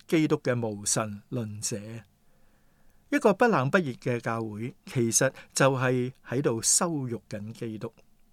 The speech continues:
主耶穌叫士每拿教會唔好害怕苦難。嗱，今日呢，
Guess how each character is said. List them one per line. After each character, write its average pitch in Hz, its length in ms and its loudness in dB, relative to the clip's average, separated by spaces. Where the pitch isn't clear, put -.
主 196 140 6
耶 226 120 10
穌 220 260 6
叫 165 240 4
士 147 320 4
每 135 200 2
拿 113 200 2
教 127 260 0
會 123 380 2
唔 131 220 4
好 143 180 4
害 135 220 2
怕 131 200 2
苦 110 300 -10
難。 123 220 -4
嗱， 120 180 -6
今 156 180 2
日 127 140 0
呢， 131 220 -2